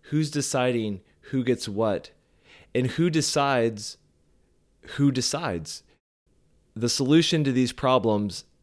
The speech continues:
have to do with the way government is structured.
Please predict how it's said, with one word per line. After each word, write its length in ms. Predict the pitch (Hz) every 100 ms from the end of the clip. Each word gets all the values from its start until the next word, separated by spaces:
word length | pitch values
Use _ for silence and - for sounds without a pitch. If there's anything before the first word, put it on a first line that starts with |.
| -
have 260 | - 120 -
to 100 | 120
do 500 | 107 113 113 107 -
with 280 | - 110 -
the 80 | 107
way 220 | 110 110
government 500 | 92 113 113 104 95
is 100 | 92
structured. 640 | - 98 90 - 82 78